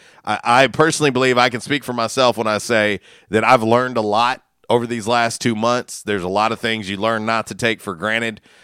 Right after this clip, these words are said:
Um, you know, I think this will definitely change us all moving forward.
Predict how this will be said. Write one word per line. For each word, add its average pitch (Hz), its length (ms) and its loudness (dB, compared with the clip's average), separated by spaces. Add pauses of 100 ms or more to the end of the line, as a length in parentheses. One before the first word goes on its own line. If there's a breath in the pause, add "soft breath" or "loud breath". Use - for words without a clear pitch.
(120 soft breath)
Um, 87 540 -4 (180)
you 110 140 -2
know, 110 120 2
I 127 160 6
think 131 280 0
this 120 200 -2
will 113 320 0
definitely 107 840 0
change 123 360 0
us 101 160 0
all 110 420 2 (540)
moving 113 380 2
forward. 92 440 -6